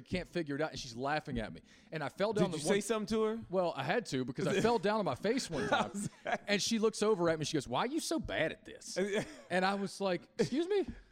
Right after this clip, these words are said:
Speaker 1: "Well, I've never done this before." And she was like, "Yeah, it, it can, it, I can see that." And, like, she was nasty. And I,
Speaker 2: Yeah.
Speaker 1: and I was like, "All right." So I got motivated by it, right? So I'm out there another, like, forty-five minutes, and I'm fi-,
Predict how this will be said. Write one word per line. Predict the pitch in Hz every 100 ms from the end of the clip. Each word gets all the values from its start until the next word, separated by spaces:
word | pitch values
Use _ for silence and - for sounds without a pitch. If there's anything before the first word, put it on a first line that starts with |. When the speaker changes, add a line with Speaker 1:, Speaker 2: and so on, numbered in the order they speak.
| 202 - - 143
Speaker 1:
"Well, | 165
I've | 202
never | 214 196
done | 165 175
this | 143
before." | - - 117
And | 107
she | - 123
was | 117
like, | 123 110
"Yeah, | 147 156 131
it, | 143 -
it | 151
can, | 151 131
it, | 135
I | 131
can | 131
see | - 135
that." | 107 80 -
And, | 131
like, | 143 156
she | - 247
was | 247 -
nasty. | 135 151 180 294 - - -
And | 147
I, | 180
Speaker 2:
Yeah. | 175 165 - - -
Speaker 1:
and |
I | 180 180
was | 165
like, | 151
"All | 208
right." | 180 156
So | - 196
I |
got | 240 170
motivated | 175 233 170 147 135 110
by | 123
it, | 117
right? | 160 180
So | 165
I'm | 175 208
out | 180
there | 185
another, | 185
like, | 156 -
forty-five | 196 185 175 170 165
minutes, | 156 156 156 131
and |
I'm | 127
fi-, | - 170